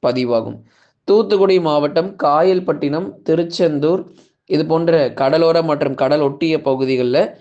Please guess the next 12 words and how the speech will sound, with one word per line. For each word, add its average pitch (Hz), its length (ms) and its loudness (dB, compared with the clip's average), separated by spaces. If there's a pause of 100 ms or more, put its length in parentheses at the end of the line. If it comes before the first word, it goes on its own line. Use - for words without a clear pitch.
(280)
கன 143 260 0
முதல் 156 280 0
மிக 135 260 -2
கனமழையும், 127 640 -2 (240)
மற்ற 143 440 -2
இடங்கள் 170 320 2
முழுவதுமாகவே 147 880 0
கனமழையாக 135 920 0
தூத்துக்குடி 151 480 0
மாவட்டத்தில் 127 840 -2
பதிவாகும் 127 580 0
அப்படிங்கிறத 120 560 -2